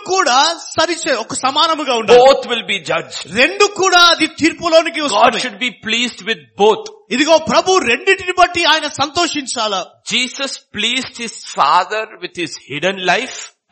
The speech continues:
Speaker 2: and his public life.
Speaker 1: యేసుక్రీస్తు తన తండ్రిని ఏ విధంగా సంతోషపరచాలో తెలుసా? రహస్య జీవితము మరియు మనుషుల ఎదుట ఉన్న ఆ జీవితమును సంతోషకరంగా ఉంటుంది.
Speaker 2: About his life at home for the first thirty years, this is what the father said in
Speaker 1: ఇది
Speaker 2: Matthew five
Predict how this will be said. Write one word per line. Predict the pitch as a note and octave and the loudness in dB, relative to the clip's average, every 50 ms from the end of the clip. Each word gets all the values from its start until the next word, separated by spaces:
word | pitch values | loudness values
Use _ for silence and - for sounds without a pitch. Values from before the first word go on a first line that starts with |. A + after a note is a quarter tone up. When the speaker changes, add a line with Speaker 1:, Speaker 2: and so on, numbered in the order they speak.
| C#3 D3 | -6 -6
Speaker 2:
and | D#3+ D#3+ | -6 -6
his | A#2+ G#2+ D3+ G3 G3 - - D3+ | -8 -8 -8 -8 -8 -6 -6 -6
public | C#3 A#2+ C#3 C#3 C3+ - G#2+ | -6 -6 -8 -12 -12 -10 -12
life. | F#2 E2 - - - | -12 -12 -14 -12 -6
Speaker 1:
యేసుక్రీస్తు | D#3 A#3+ D#4+ - - F4+ F4+ F#4 F#4 F4+ F#4+ F4+ - - - E4 E4+ E4+ E4+ D#4 | -2 -2 -2 -2 -2 -4 -6 -4 -4 -4 -4 -4 -4 -4 0 0 0 0 0 -4
తన | C#4 D4 | -4 -4
తండ్రిని | D4 C#4+ B3+ C4+ D#4+ F4 E4+ D#4 D4+ | -6 -6 -8 -4 -4 -4 -2 -2 -4
ఏ | A#3+ C4+ - | -4 -4 -4
విధంగా | C#4+ D#4+ E4+ E4 E4 | -4 -4 -6 -6 -6
సంతోషపరచాలో | D#4+ - D#4 D4 D#4+ D4 D#4+ D4+ D4 D#4 - - D4+ D4+ D4+ | -6 -6 -8 -8 -8 -8 -8 -6 -6 -6 -4 -4 -4 -4 -4
తెలుసా? | D4+ D4+ C#4 - D4+ D#4 D4+ D4+ - - - - - | -6 -8 -8 -6 -6 -6 -6 -6 -10 -16 -18 -12 -4
రహస్య | F3 G3 A#3 C4+ D4+ D#4 - - F4+ E4+ E4+ E4+ - | 2 2 4 4 2 0 0 2 2 2 2 2 0
జీవితము | D#4+ E4+ E4+ E4 - F4 F4 F4+ F#4 F#4 F4+ - - - | -2 -2 -2 -4 -4 -4 -2 0 -2 -2 -4 -8 -10 -2
మరియు | - B3 B3+ B3+ A3+ | 0 0 0 0 -2
మనుషుల | F#3+ A3+ C#4+ E4 D#4+ - E4 E4+ | -2 -2 -2 -2 -4 -4 -4 -4
ఎదుట | E4+ E4 - E4 | -4 -4 -4 -4
ఉన్న | D#4 D4+ C#4+ C#4 | -6 -4 -2 -2
ఆ | C4 A#3+ A3+ A3+ | -2 0 0 0
జీవితమును | A3 - A3+ D4+ D#4+ E4 - D#4+ C#4 C#4 C4+ C4+ C4+ G#3+ - - _ - - | -2 -2 -6 -6 -6 -4 -6 -6 -6 -4 -4 -4 -4 -4 -6 -12 _ -10 -10
సంతోషకరంగా | A#3 B3 C4+ D4+ D#4 C#4+ D4+ D4 - C4+ C4 B3+ B3 A#3 | -10 -8 -8 -8 -8 -8 -8 -10 -10 -10 -10 -8 -8 -10
ఉంటుంది. | A#3 G#3+ - - C4+ C4+ - | -10 -6 0 2 2 4 6
Speaker 2:
About | C4+ C#4 C4 | 4 4 4
his | C4 B3+ B3 - | 2 -4 -6 0
life | A3 A3+ A#3 B3+ B3 - B3 A3+ | 2 4 4 4 2 0 -4 -4
at | A3+ - - G#3 | -4 -4 -2 0
home | A3 A3+ A3+ | 0 0 0
for | A3 A3 G#3+ G3+ G3+ | -2 -4 -4 -4 -6
the | - - | -6 -4
first | A#3+ A#3 G#3+ - - - | -4 -4 -4 -4 -2 0
thirty | G#3 G#3 G#3 G#3 - A3 G3+ G#3 | 0 0 0 -2 -8 -10 -4 -2
years, | A3 A#3 A3+ - - G#3+ | -2 -2 -4 -6 -10 -12
this | G#3 - | -12 -12
is | A3+ - - F#3+ | -14 -10 -4 -4
what | F#3+ F#3+ F#3+ G3+ | -4 -4 -4 -8
the | F#3+ | -4
father | - G3+ E3 E3+ - F3+ F3+ E3 - - - | 0 2 2 2 2 0 -6 -10 -12 -8 -4
said | F3+ F3 C#3+ - - D3 | -4 -4 -4 -4 -6 -6
in | E3 | -6
Speaker 1:
ఇది | D3 C#3+ | -4 -4
Speaker 2:
Matthew | C#3+ D3 - - D#3+ | -6 -6 -6 -10 -10
five | D3 - - D3 D3 D#3+ | -8 -4 -2 -2 -2 -2